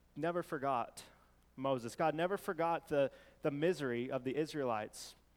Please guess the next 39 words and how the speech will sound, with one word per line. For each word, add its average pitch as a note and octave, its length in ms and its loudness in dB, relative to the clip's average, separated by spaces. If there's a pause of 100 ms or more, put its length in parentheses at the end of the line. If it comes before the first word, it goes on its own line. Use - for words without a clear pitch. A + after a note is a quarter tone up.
(220)
in C3 120 -4
slavery. C3 560 0 (720)
What E3+ 120 4
we A3+ 200 2
really G3 360 6 (160)
can't D3+ 220 0
see, G#3 340 2
or D#3+ 80 4
what D3+ 160 2
they G3 140 4
couldn't D3 260 -2
see, E3 180 0
is E3 100 0
that D3+ 140 2
God A3+ 220 4
was G#3+ 140 0
at F#3 160 0
work F#3 260 0
the D#3 140 0
entire F#3 360 0
time, F#3 320 0
even G3+ 280 -2
in F#3 100 -2
the F3 80 2
midst, F3 480 -4 (320)
uh, D#3+ 60 0
of D#3+ 260 2
those D#3+ 180 4
forty D#3+ 300 0
young, C3+ 300 -2 (100)
long C3 260 0
years. A#2 220 -2
The, D3 140 -2
the C#3+ 160 2
people A3 380 4
in F3 120 2
their F#3+ 140 2
lower C#3+ 260 2
stories, B2+ 540 -4